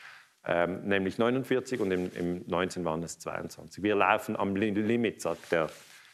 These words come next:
zuständige Psychologe. Und das ist natürlich etwas, was einem sehr wehtut, dass man denkt, „Was, die Kinder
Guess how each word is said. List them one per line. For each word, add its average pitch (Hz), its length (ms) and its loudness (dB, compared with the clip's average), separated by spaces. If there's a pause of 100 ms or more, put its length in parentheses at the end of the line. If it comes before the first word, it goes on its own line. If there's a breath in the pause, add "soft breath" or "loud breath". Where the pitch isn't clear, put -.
(120)
zuständige 85 580 -2
Psychologe. - 720 -8 (500 loud breath)
Und 123 220 2
das 156 160 4
ist 180 120 -2
natürlich 156 380 -2
etwas, 139 320 -2
was 123 120 -4
einem 120 240 2
sehr 120 440 0
wehtut, 156 640 -2 (240)
dass 123 160 -2
man 117 160 2
denkt, 117 220 -2
„Was, 147 220 0
die - 120 -2
Kinder 214 640 -2